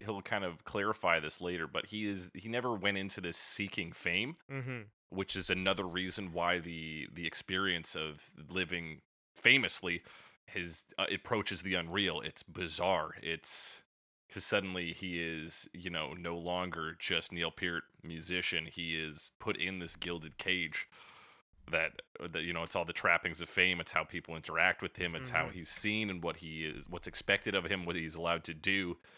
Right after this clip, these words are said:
Speaker 1: And it was interesting watching, there's a, one of the, the Genius annotations links to a video, and this guy talks about how he, like, met Neil Peart and was like,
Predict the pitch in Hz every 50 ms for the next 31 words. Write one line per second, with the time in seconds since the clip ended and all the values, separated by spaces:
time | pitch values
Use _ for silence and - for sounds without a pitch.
0 | - - - - _ - 95 95 92 82 98 95 85 - - 113 131 127 - 127
1 | 104 98 - - - 101 90 85 82 80 80 87 87 90 92 95 - - 98 85
2 | 85 82 82 85 87 90 92 - 101 90 85 85 82 76 53 58 69 92 113 127
3 | 123 107 95 87 85 80 62 60 57 - 85 78 73 71 78 - - 95 98 101
4 | 95 87 - - 87 85 82 82 - 87 78 76 - 82 82 78 - 85 85 82
5 | - - - 80 78 78 85 85 85 85 82 80 73 71 - - _ _ _ _
6 | _ _ _ _ - 82 85 82 80 78 - - - 85 85 85 82 82 - 92
7 | 82 82 - - 87 76 80 78 78 - - 87 80 76 73 67 - - 87 85
8 | 80 78 78 - - - - _ _ _ - 87 90 90 90 85 82 87 87 78
9 | - - 92 90 - 87 87 - 101 98 -